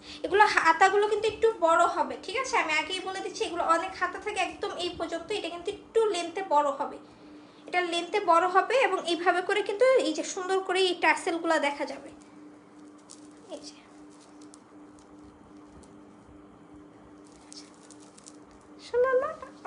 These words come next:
অনেক সুন্দর। এটা মিস করবেন যারা যারা, তাদের আর কিছু বলার নাই। আর এটা হচ্ছে গিয়ে ব্যাক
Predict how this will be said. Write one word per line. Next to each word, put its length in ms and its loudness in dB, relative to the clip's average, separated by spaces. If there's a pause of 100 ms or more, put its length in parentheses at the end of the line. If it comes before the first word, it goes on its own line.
(180)
অনেক 420 -6
সুন্দর। 400 -10 (300)
এটা 380 0
মিস 400 -10
করবেন 400 -6
যারা 320 -2
যারা, 200 -4
তাদের 500 -6
আর 260 -2
কিছু 360 -14
বলার 340 -8 (100)
নাই। 120 -18 (1120)
আর 100 -4 (100)
এটা 200 2
হচ্ছে 200 0
গিয়ে 140 0
ব্যাক 280 2